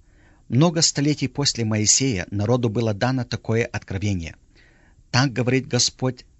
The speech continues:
царь Израиля, и искупитель его, Господь Саваоф. Я первый, и я последний, и кроме меня нет Бога». Исайя сорок четвёртая глава, шестой стих. К этому Богу Моисей обращался в молитве со словами:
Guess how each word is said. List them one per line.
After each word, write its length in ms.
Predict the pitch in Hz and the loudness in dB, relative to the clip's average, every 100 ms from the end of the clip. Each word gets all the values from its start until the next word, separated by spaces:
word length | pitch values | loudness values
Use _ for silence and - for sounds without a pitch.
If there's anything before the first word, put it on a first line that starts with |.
| _ _ _ _ _ _ | _ _ _ _ _ _
царь 440 | - - 117 127 - _ _ | 0 4 4 0 -8 _ _
Израиля, 600 | 110 95 104 110 87 82 - _ - _ | -2 0 2 2 0 -6 -14 _ -20 _
и 180 | 127 131 | 2 4
искупитель 640 | - - 120 156 156 104 | 4 0 -2 -2 -2 -2
его, 220 | 101 95 90 | -4 -4 -4
Господь 500 | 98 - - 110 - | -2 -2 -2 -2 0
Саваоф. 460 | 98 98 - 98 - _ - - _ | -2 -4 -4 -6 -8 _ -20 -20 _
Я 260 | 104 117 143 | 0 2 2
первый, 480 | - 135 135 135 127 | 0 0 0 -2 -4
и 180 | - 104 | -4 -2
я 160 | 110 | -2
последний, 680 | - 113 - 117 120 120 120 - - - | 0 0 2 2 2 0 -4 -10 -20 -2
и 100 | 127 | -2
кроме 440 | - - 160 170 151 | -2 0 2 4 2
меня 320 | 147 139 - | 2 0 -2
нет 180 | 104 104 | -2 -2
Бога». 420 | 92 107 92 85 - - _ | 0 -2 -2 -6 -14 -20 _
Исайя 460 | - 101 113 110 104 | -2 0 2 0 0
сорок 300 | - 101 98 | 0 -2 -4
четвёртая 480 | - 107 98 - 98 | -4 -4 -4 -4 -4
глава, 260 | 101 113 | -2 -2
шестой 380 | - 95 - 95 | -2 -2 -2 0
стих. 300 | - 110 92 _ _ - - - - _ - | 0 -2 -6 _ _ -20 -20 -20 -20 _ -2
К 100 | 120 | 0
этому 340 | 120 117 117 | 0 0 0
Богу 300 | 104 131 117 | 2 2 4
Моисей 480 | 117 110 107 127 131 | 2 2 2 2 0
обращался 800 | 113 107 110 - 123 127 - 113 | -2 -2 2 2 2 0 0 0
в 40 | |
молитве 420 | 110 110 127 127 | 0 0 0 0
со 120 | - 104 | 0 2
словами: 500 | 107 101 98 80 | 0 0 -2 -4